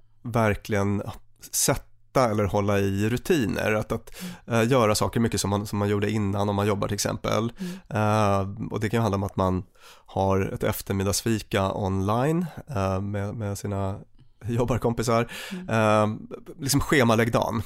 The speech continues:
Speaker 2: Mm.
Speaker 1: Eh, dock försök också se till att få lite variation.
Speaker 2: Mm.
Speaker 1: Så att inte varje, det är en sån här sak man, man vet från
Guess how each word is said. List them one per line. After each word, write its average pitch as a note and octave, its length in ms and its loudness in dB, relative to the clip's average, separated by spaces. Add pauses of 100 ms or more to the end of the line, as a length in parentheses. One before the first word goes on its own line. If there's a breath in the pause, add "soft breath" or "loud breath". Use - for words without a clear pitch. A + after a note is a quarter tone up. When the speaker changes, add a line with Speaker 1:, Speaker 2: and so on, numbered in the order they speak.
(100)
Speaker 2:
Mm. G#3+ 260 -2 (100)
Speaker 1:
Eh, G2 800 -2 (2000 loud breath)
dock D3+ 440 -2 (220)
försök B2+ 320 0
också A2 280 0
se - 160 0
till G2+ 160 0
att G2 100 -4
få G#2+ 180 -8
lite A2 180 -2
variation. B2 600 0 (280 loud breath)
Speaker 2:
Mm. F#3+ 220 -6
Speaker 1:
Så A#2+ 100 -4
att A2+ 60 0
inte G#2+ 160 2
varje, G#2 560 2
det G#2 100 0
är A2 40 2
en A2 60 0
sån G2+ 100 -2
här G#2 180 -6
sak - 260 -6
man, G2+ 280 -4
man G2+ 160 -4
vet G2 220 -4
från G#2 380 -6